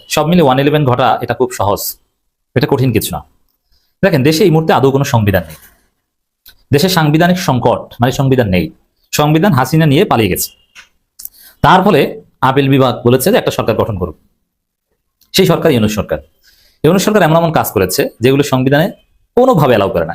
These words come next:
এই সংবিধান অনুযায়ী ইউনূস সরকার এবং ইউনূস সরকারের বৈধতা দানকারী সবার ফাঁসি হওয়ার কথা। যেমন যে বিএনপি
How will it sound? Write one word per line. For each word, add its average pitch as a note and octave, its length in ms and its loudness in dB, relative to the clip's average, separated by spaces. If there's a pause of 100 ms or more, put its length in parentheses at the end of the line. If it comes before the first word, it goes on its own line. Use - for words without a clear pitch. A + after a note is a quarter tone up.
এই D3+ 120 2
সংবিধান E3 260 2
অনুযায়ী E3+ 340 0
ইউনূস D3 220 2
সরকার E3+ 200 0
এবং D3 140 2
ইউনূস B2+ 200 0
সরকারের C3+ 260 0
বৈধতা A#2+ 260 0
দানকারী C3+ 280 -2
সবার A2+ 180 2 (180)
ফাঁসি A2+ 240 -2
হওয়ার F#2 180 0
কথা। E2 120 -12 (920)
যেমন F3 260 4 (720)
যে C3 100 4
বিএনপি F3 320 0